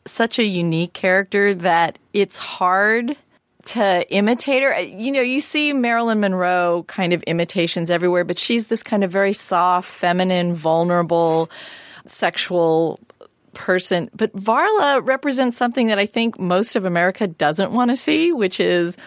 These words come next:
this powerful, sexual, powerful, you know, woman in charge. So I think in, in some way she,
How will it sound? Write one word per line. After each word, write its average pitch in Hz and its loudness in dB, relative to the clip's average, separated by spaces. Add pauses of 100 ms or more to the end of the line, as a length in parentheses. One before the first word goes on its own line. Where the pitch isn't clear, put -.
(480)
this 190 -2 (120)
powerful, 196 2
sexual, 175 0
powerful, 175 0
you 165 0
know, 135 2
woman 185 0
in 175 2
charge. 165 0 (500)
So 214 0
I 233 0
think 392 -2
in, 254 0
in 247 2
some 294 0
way 269 2
she, - -6